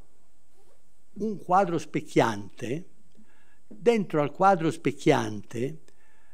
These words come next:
vedo tutto quello che, che, ci po-, che posso vedere, tutto il visibile davanti a me, tutto che l'occhio, quello mi,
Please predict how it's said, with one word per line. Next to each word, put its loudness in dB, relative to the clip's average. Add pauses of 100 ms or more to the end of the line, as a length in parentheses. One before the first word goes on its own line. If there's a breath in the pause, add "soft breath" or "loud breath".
(640)
vedo 6 (340)
tutto 2
quello 2
che, 2 (380)
che, 6
ci -4
po-, -8
che 2
posso 8
vedere, 10
tutto 6
il 12
visibile 8
davanti 6
a 8
me, 6
tutto 4
che 6
l'occhio, 6
quello 4
mi, 2